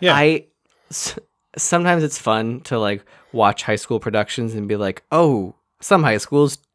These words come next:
Speaker 2: do things weird." 'Cause my high school was, everyone got cast in the musical, but if, like, you were ensemble, they weren't gonna shove you in places you didn't belong. Like, you were in the,
Speaker 1: Yeah.
Speaker 2: you were in the background,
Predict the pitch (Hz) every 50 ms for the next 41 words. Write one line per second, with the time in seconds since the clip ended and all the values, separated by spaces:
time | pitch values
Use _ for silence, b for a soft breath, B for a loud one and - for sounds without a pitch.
0 | 139 131 143 - 113 110 - 175 165 165 165 165 160 180 202 190 160 139 110 101
1 | 98 98 107 b b b b b b _ _ _ _ - 165 151 147 - 156 147
2 | 147 165 185 175 185 175 160 - - 156 147 139 135 131 127 120 120 - - -
3 | _ _ _ _ - 139 147 175 185 190 185 180 165 160 139 - - - - -
4 | 131 131 - - - 135 113 104 104 101 98 90 104 98 - 95 87 80 82 101
5 | - - - 131 127 - - 139 135 143 156 165 175 170 147 135 127 127 127 -
6 | - 127 123 120 104 107 101 101 113 120 131 143 143 - 151 131 110 - - -
7 | 139 127 123 117 117 113 117 113 - 117 113 104 - 110 107 110 104 104 95 98
8 | - 95 90 90 85 80 80 82 98 98 101 101 - 117 117 135 139 143 131 127
9 | 127 127 127 143 143 127 95 82 - - - 135 143 160 165 160 143 151 135 131
10 | - 135 123 110 104 104 104 110 110